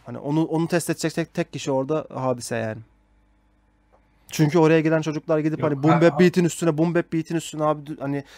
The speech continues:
Speaker 1: bildiğimiz manadaki doksan sipapla gitmeyecek abi. Oradaki çocuklar autotune, ağırlıklı autotune kullanarak melodik vokal yapmaya çalışacağı için onu yakalayabilecek tek kişi ha-, orada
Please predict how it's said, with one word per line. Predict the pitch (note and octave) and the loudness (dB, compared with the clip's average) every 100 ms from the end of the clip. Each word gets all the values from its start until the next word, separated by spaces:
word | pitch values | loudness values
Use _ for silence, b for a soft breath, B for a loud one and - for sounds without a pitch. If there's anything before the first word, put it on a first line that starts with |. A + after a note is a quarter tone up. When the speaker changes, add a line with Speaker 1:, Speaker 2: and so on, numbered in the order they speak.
| B D3 | B -6
Speaker 1:
bildiğimiz | C#3 D3 F3+ D#3+ | -4 -2 -2 -2
manadaki | C#3+ C#3 C#3 C3+ C#3 C#3+ | -2 0 -2 -4 -6 -6
doksan | C#3 - D#3 | -6 -4 -6
sipapla | D3 C#3 D3+ D#3+ | -6 -4 -4 -4
gitmeyecek | E3+ A3 D3 B2 A#2+ | -8 -4 -4 -4 -4
abi. | A#2+ B2+ | -4 -2
Oradaki | C#3 D3+ D#3+ | -2 -4 -4
çocuklar | D#3 D3+ F3 G3+ B B B B - | -8 -6 -6 -6 B B B B -4
autotune, | F#3 G3 F#3 F3+ - - D3 | 0 0 0 -4 -6 -16 -6
ağırlıklı | E3+ F3+ F#3 - F#3+ | 4 4 4 0 -4
autotune | F#3 F3+ E3 | -4 -4 -6
kullanarak | D3+ D3 E3+ G3+ | -4 -2 -2 0
melodik | D#3+ D#3+ G3 | 0 0 0
vokal | E3 D#3+ D3 | 0 2 2
yapmaya | C#3+ D3+ C#3+ | 0 0 -4
çalışacağı | D3 C#3+ D3+ G3+ A3+ | -4 -4 -2 2 2
için | - D3+ | 0 2
onu | D#3 F3+ F#3+ C#3+ | 4 4 4 0
yakalayabilecek | D#3+ D#3+ D#3 D3+ C#3+ D3 | 0 2 2 2 0 -2
tek | D3 - | -4 -4
kişi | C3 | -4
ha-, | B2+ | -4
orada | - C3 B2+ C3+ | -2 -2 0 0